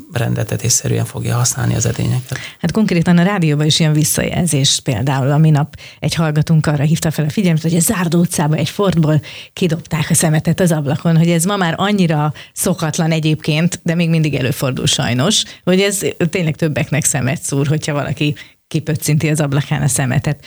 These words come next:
Speaker 2: A veszélyes hulladékokról is egy pár szót ejtsünk, mert például lomtalanítás alkalmával ugye mindig elhangzik, hogy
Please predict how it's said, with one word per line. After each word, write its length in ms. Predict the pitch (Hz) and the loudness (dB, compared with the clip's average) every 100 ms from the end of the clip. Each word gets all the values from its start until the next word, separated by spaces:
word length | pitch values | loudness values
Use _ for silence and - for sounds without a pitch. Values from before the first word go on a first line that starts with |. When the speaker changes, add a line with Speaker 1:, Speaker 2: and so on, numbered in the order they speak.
| - | -6
Speaker 2:
A 240 | 165 170 | -2 0
veszélyes 460 | 190 240 196 160 - | -2 -2 0 0 2
hulladékokról 680 | 180 160 147 - 143 160 151 | 2 2 0 0 0 0 2
is 220 | 156 - | 2 0
egy 340 | - 151 147 - | 0 0 -2 -6
pár 240 | 135 170 147 | -2 0 0
szót 280 | - 156 151 | 0 0 0
ejtsünk, 440 | 151 - 185 175 | -2 2 2 2
mert 500 | 160 156 - - - _ - | 2 0 -2 -10 -20 _ -4
például 680 | 208 175 147 147 143 156 165 - | 0 0 0 0 2 2 0 0
lomtalanítás 720 | 165 190 165 147 143 143 - | 2 2 2 0 0 -2 -2
alkalmával 540 | 156 - 165 151 151 | -2 0 0 0 2
ugye 140 | 151 151 | 2 4
mindig 240 | 180 160 | 4 2
elhangzik, 720 | - 151 135 156 143 - 190 - | 2 0 2 2 2 0 -4 -2
hogy 220 | 151 | -2